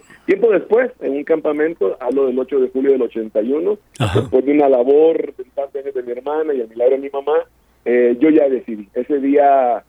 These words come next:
Speaker 1: se nos convidó, se nos retó, se nos desafió a tener un encuentro personal con Jesús, y yo me acuerdo que <laughs> mi primera oración para con Dios oficial que yo pueda acordarme fue, "Ok,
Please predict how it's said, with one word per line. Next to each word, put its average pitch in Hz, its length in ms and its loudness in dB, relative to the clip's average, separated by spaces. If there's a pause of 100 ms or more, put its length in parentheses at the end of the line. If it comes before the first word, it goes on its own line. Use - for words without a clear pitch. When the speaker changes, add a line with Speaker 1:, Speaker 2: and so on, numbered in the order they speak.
(280)
Speaker 1:
se 123 100 -6
nos 123 180 -6
convidó, 120 480 2
se 139 100 -4
nos 113 160 -2
retó, 110 320 0
se 143 100 0
nos 110 140 -2
desafió 113 420 0
a 139 60 -4
tener 120 240 0
un 127 100 0
encuentro 123 320 -2
personal 117 240 -2
con 120 160 0
Jesús, 135 320 0
y 123 60 -8
yo 123 80 0
me 135 80 -2
acuerdo 139 220 4
que 120 80 -10
<laughs> 110 140 -16
mi 123 200 0
primera 156 360 2
oración 147 380 2
para 143 240 0
con 113 220 -6
Dios 135 180 -2
oficial 123 460 -2
que 120 80 -4
yo 120 100 0
pueda 120 200 4
acordarme 113 520 -4
fue, 127 220 0 (320)
"Ok, - 180 0